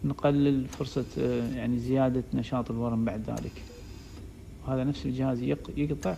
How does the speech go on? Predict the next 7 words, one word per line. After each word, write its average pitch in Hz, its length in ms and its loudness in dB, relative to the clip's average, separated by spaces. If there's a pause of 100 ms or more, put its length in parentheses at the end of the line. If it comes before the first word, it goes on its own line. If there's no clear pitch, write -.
ويكوي 151 420 0 (1200)
يعني 120 180 -2
حسب، - 320 -4 (160)
آه، 123 220 -4
مكانه 123 500 -2 (240)
وطريقة 123 380 -2
استعماله. 117 540 -4